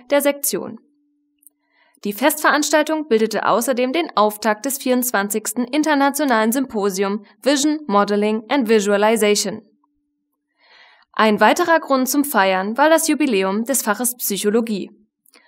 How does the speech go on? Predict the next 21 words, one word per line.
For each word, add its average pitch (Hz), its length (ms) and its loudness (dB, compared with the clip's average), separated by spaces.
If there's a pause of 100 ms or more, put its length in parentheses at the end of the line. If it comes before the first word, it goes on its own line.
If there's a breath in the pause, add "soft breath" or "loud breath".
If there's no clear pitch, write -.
Vor - 400 0
einhundert 330 540 2
Jahren 196 420 -2
wurde 226 180 -2
die 208 120 -10
erste 294 280 0
Professur 220 640 -4
in 226 120 -2
diesem 220 200 -2
Fachbereich 202 540 -4
besetzt. - 520 -6 (760 soft breath)
Dies 240 160 -2
war 208 100 4
Grundstein 262 540 2
für 311 80 -2
das 294 220 0
heutige 262 340 0
Institut 226 540 -4
für 285 140 -6
pädagogische 208 580 0
Psychologie, 196 720 -6